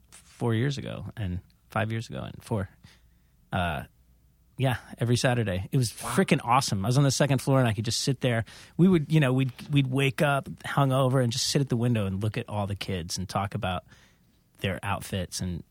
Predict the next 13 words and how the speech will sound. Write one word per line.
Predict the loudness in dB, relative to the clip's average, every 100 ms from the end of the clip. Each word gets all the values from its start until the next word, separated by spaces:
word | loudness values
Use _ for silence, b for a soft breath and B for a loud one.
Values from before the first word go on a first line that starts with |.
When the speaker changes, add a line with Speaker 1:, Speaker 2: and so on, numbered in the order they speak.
| -14
Speaker 1:
just | -14 -10 0
endless | 0 2 -2
entertainment. | -4 0
Speaker 2:
What | 2
kind | 4
of | 4
bands | 2 2 0
play | -2 -2
A | 0
B | -4
C | -4 -4
No | -4
Rio? | -4 -6